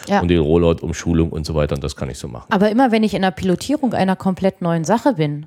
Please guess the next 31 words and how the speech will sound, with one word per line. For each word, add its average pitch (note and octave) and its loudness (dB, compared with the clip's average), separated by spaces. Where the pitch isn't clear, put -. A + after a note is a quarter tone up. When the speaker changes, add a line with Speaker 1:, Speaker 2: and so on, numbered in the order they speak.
Speaker 1:
wo E3+ -2
ich E3 -4
einfach, F3+ 0
wo D#3+ -6
unser F3 0
Hirn A3 2
einfach F#3 -2
auch - -8
Kapazitätsgrenzen G3 -2
hat, F3+ -2
abzuschätzen, F3+ -2
was E3+ -2
passieren G3+ 0
wird, F#3 0
wenn F3 0
das E3+ 0
und D#3+ -2
das G#3 0
miteinander F3 0
interagiert, C#3+ -4
ja, G#3+ 0
weil F3 2
einfach E3 -4
die, D3 -2
die D3 0
Gesamtanforderung E3+ 0
so C#3+ 0
verzahnt D3+ -2
und D3+ -6
übergreifend D3 -2
ist, C#3 -8